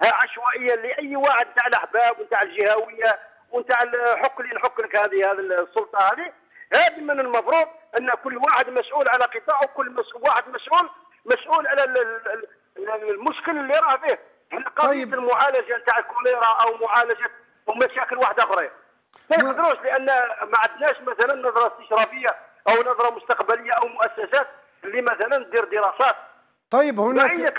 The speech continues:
Speaker 1: المدى حول مثلا أي مرض أو، أو حول مشاكل. ما
Speaker 2: طيب.
Speaker 1: عندناش هذه الأمور. احنا يا-،
Speaker 2: حفناوي.
Speaker 1: احنا وليدة اللحظة. قال
Speaker 2: حف-
Speaker 1: اليوم كاين الكوليرا، آه،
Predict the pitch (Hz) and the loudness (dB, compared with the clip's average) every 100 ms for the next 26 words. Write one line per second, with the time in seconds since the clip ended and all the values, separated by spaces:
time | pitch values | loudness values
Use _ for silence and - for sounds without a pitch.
0 | 233 214 208 226 202 - _ - 247 240 | 0 0 2 2 2 -4 _ 0 2 2
1 | 233 240 233 269 285 277 247 254 202 226 | -2 -2 0 0 0 -2 -2 -2 2 2
2 | 233 220 226 226 233 220 - 240 233 226 | 2 0 0 0 0 0 0 -2 -2 -4
3 | - 190 151 - _ _ _ - 240 269 | -2 -2 -4 -14 _ _ _ 4 4 4
4 | 247 302 269 262 247 208 - - 294 294 | 2 2 0 0 -2 0 -2 0 0 2
5 | 277 247 247 277 277 277 269 302 - 269 | 2 2 2 2 2 2 0 -2 -4 -4
6 | 262 294 339 214 - - _ _ - 269 | -2 -2 0 -4 -6 -14 _ _ -6 -4
7 | - 294 311 - 294 294 - 294 294 311 | -4 -6 -8 -6 -6 -6 -8 -8 -2 0
8 | 339 - - _ - 285 285 | 0 -2 -14 _ -2 2 2